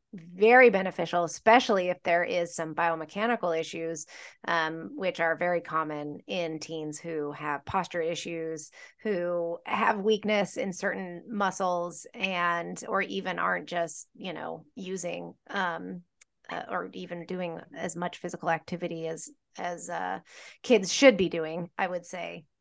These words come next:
So, so it'll be interesting to see,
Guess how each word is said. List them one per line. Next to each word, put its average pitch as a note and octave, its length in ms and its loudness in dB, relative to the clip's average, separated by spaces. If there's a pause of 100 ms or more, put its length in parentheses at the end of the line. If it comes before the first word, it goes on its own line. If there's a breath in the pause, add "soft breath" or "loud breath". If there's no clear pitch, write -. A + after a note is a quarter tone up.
(100)
So, F3+ 580 -4 (1900 soft breath)
so - 140 0
it'll C4+ 120 8
be G#3+ 140 6
interesting F#3+ 460 -2
to F#3 60 -6
see, F#3 400 -4